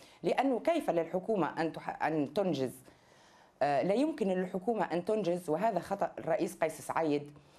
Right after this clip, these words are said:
لما اختار حكومة دون حزام برلماني. آه، لا يمكن لأي حكومة أن تنجز شيئا دون برلمان، لأنه من سيؤر-، ما-، من سيمرر ال-، القرارات، ومن سيصادق على الميزانية، ومن، آه، سي-، يعني،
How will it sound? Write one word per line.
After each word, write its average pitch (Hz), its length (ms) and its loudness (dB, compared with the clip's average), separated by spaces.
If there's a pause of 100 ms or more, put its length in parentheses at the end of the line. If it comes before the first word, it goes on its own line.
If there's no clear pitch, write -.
(140)
لما 175 340 2
اختار 165 380 0
حكومة 156 460 -2
دون 156 240 -2
حزام 156 360 0
برلماني. 131 600 0 (560)
آه، 151 200 4
لا 180 100 4
يمكن 240 400 2
لأي 233 360 4
حكومة 185 540 -2
أن 196 120 -2
تنجز 196 420 2
شيئا 185 720 0 (520)
دون 269 380 2
برلمان، 208 540 2 (220)
لأنه 220 280 2
من 311 180 4
سيؤر-، 202 680 4
ما-، 190 380 2
من 226 220 2
سيمرر 220 680 2
ال-، 151 200 2
القرارات، 143 840 2 (380)
ومن 151 260 2
سيصادق 208 640 0
على 175 180 4
الميزانية، 165 720 2 (320)
ومن، 208 520 2
آه، 185 680 2
سي-، 180 140 -4
يعني، 175 500 0